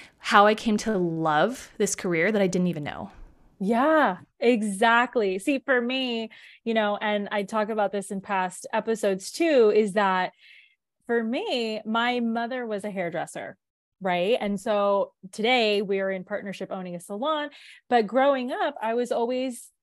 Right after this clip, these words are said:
Speaker 2: trained, if you will, to, you go to college, you become a professional, whether that's a lawyer, a doctor,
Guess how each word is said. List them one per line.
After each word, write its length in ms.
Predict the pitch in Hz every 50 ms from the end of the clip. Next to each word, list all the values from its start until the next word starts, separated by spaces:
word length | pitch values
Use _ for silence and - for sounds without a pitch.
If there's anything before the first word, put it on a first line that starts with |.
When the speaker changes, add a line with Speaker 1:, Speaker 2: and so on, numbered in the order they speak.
| _ _ _ _ _ _ -
Speaker 2:
trained, 680 | - - - 254 240 233 233 226 214 202 190 196 214
if 200 | 226 - 202 -
you 120 | 208 202 190
will, 400 | 175 175 165 165 170 208 254 - _ - - - _ _ -
to, 200 | - 269 254 240
you 240 | - 220 214 226 202
go 240 | 190 214 196 180 190
to 80 | 233
college, 640 | - - - 247 254 294 330 226 - - - - - - _ _ _
you 420 | 196 208 226 233 233 233 226 226 202
become 420 | - 233 214 208 - - 226 208 208
a 60 | 214
professional, 1160 | 202 - - 220 - - - - 214 196 202 196 - - - 247 233 220 196 180 165 156 151 160
whether 280 | 175 180 175 185 180 175
that's 260 | 180 175 175 175 -
a 60 | 175
lawyer, 540 | 170 170 185 214 220 214 202 185 170 165 165
a 100 | 170 175
doctor, 680 | 180 - 233 220 220 208 - - 196 185 180 170 165